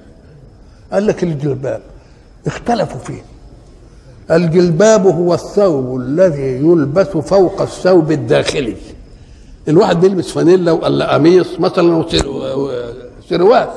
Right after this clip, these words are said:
وبعدين يلبس ايه؟ الجلابيه. الجلابيه دي تبقى سابغه، ويصح القميص يبقى قصير شويه والتاني يبقى قصير شويه، انما الجلابيه ايه؟ بتبقى هي الطويله سابغه وقريبه من الايه؟ من الارض.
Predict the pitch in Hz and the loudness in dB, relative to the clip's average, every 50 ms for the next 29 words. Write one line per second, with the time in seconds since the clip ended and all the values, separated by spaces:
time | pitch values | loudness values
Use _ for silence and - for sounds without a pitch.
0 | - - - - 156 175 185 180 190 202 196 196 196 185 175 139 - 196 202 208 | -16 -18 -14 -8 -4 -2 0 2 4 6 6 6 4 2 0 -4 -2 0 0 0
1 | - - - - - - - - - - - - - - - 139 139 131 147 147 | 0 0 -6 -16 -20 -20 -20 -20 -20 -20 -20 -20 -12 -8 -6 -6 -2 0 2 2
2 | 143 147 143 143 123 101 - - - - - - 160 170 156 180 190 202 208 233 | 2 2 2 0 -2 -2 -6 -10 -16 -8 -4 -2 0 2 2 4 4 4 4 2
3 | 233 208 226 220 233 220 - 196 170 - 190 180 175 185 214 226 247 196 - - | 2 0 -2 -4 -8 -8 -8 -8 -6 -4 -2 -2 0 0 -2 -2 -4 -6 -10 -14
4 | - - - 151 143 175 226 165 170 170 - 165 160 190 190 - 165 - 170 160 | -12 -6 -4 -4 -2 -2 -2 0 0 0 0 2 2 2 2 2 0 -2 -2 -2
5 | 151 - - 190 190 175 160 131 - - 139 151 170 190 185 175 170 147 131 - | -4 -2 0 2 2 2 2 0 -2 -2 0 2 4 4 4 4 2 0 -2 -2
6 | - 175 160 160 160 170 156 147 - 180 185 180 - - 165 151 - 165 - - | -2 0 0 0 0 0 -2 -4 -2 -2 -2 0 0 0 -2 0 0 0 0 2
7 | 180 170 156 160 165 156 156 151 151 202 208 175 156 160 165 165 170 190 - - | 2 0 0 0 -2 -2 -2 -4 -4 -4 -2 0 0 0 0 0 -2 -6 -8 -14
8 | - - - - - - - - - - - - - - - - - 113 104 180 | -20 -20 -20 -20 -20 -18 -18 -18 -18 -18 -18 -18 -14 -10 -8 -6 -4 -2 0 0
9 | 143 160 214 190 143 - - 147 147 196 233 208 160 - 170 156 156 196 214 - | 2 2 2 2 0 -2 -2 -2 0 0 0 -2 -4 -2 -2 0 0 0 0 0
10 | 202 - - 135 - 160 190 208 190 180 151 151 147 147 170 180 180 165 131 - | -2 -4 -4 -2 0 2 4 4 4 4 2 2 0 0 -2 -2 -4 -4 -4 -6
11 | - - - - - - - - 156 156 - - - 110 95 | -14 -20 -20 -20 -20 -20 -12 -6 -4 -4 -4 -4 -6 -8 -10